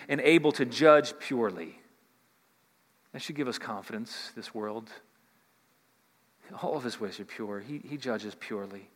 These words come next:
He's holy in all of his attributes.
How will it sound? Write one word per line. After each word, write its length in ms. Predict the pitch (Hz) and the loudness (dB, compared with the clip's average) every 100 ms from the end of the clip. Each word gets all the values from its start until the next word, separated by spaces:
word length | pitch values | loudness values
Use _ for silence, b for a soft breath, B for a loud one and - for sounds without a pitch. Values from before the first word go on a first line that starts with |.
| _ _ _ _ _ _ _ _ _ | _ _ _ _ _ _ _ _ _
He's 180 | _ 135 | _ -10
holy 340 | - 143 135 135 | 0 2 2 0
in 80 | |
all 260 | 131 135 131 | 0 0 2
of 100 | 127 | 0
his 120 | 117 | -2
attributes. 800 | 113 104 - 107 107 - - - | -4 -6 -10 -12 -14 -14 -16 -18